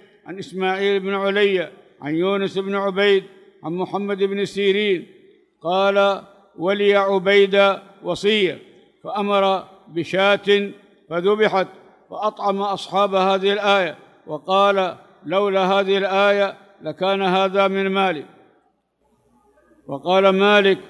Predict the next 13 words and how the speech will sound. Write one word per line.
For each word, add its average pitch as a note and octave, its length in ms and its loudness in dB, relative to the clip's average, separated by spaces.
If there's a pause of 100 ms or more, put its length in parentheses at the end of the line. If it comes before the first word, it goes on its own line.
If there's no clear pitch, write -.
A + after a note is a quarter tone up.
(280)
فيما F#3 340 0
رحمه F#3+ 340 2
الله G3 460 4 (260)
فيما F#3 280 2
يروى G3 280 6
عنه G3 300 2 (300)
من F3 140 -2
التفسير F#3+ 640 0 (300)
في F3+ 160 4
جزء G3 380 2
مجموع F#3+ 540 0 (280)
عن F3 140 2
الزهري F#3+ 540 4